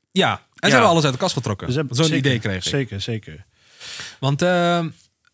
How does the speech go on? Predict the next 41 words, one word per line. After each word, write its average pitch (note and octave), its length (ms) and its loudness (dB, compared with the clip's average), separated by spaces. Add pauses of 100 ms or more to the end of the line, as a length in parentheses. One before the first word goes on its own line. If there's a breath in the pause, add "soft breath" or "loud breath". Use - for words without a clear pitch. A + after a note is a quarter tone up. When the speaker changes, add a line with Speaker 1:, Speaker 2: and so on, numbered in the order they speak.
(180)
Speaker 1:
ik D3 100 -2
zag F3 160 0
ook, F3+ 200 -2
eh, F3 60 2
heel E3 260 4
vaak D3+ 340 0
op, B2 300 -4
eh, A2+ 260 0
Amerikaanse A#2+ 560 0
websites... F2+ 380 -4
zag G2 140 -2
ik, G2 140 -4
eh, F#2+ 340 -6 (140)
niet A2+ 260 -2
Ferry A2 260 0
de A2 140 0
serie, C#3 380 -2
maar G#2+ 160 -2
Ferry G#2+ 420 -4
the A2+ 240 -2
series. B2 600 -4 (200 soft breath)
Speaker 3:
Mhm. B2 320 4
Speaker 1:
Ehm, G#2 360 0 (140)
waardoor A2 260 0
ik G#2+ 120 -2
denk G#2+ 160 0
van, G#2+ 160 0
ja, G#2 180 2
ze G2+ 100 0
hebben G#2 240 -2
ook G#2 220 -4
gewoon G2+ 220 -2
geprobeerd... G2 440 -4
om F#2+ 80 -4
het F#2+ 120 -4
in F#2 60 -4
het F2+ 80 -2
buitenland F#2+ 440 -4
te - 60 -18
pushen. - 440 -8 (180)
Speaker 3:
Mhm. A#2+ 300 2